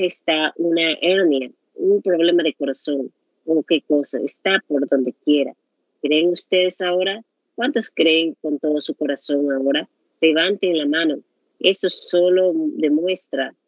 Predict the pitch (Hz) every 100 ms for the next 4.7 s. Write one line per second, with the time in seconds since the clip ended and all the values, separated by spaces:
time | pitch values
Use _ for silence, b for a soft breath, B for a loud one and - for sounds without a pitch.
0 | _ _ 175 196 - 226 214 160 165 165
1 | 151 151 160 - 139 131 - 175 190 -
2 | 151 - 170 185 165 143 143 _ _ _
3 | _ _ _ _ - 151 180 185 - 180
4 | 175 170 151 175 196 -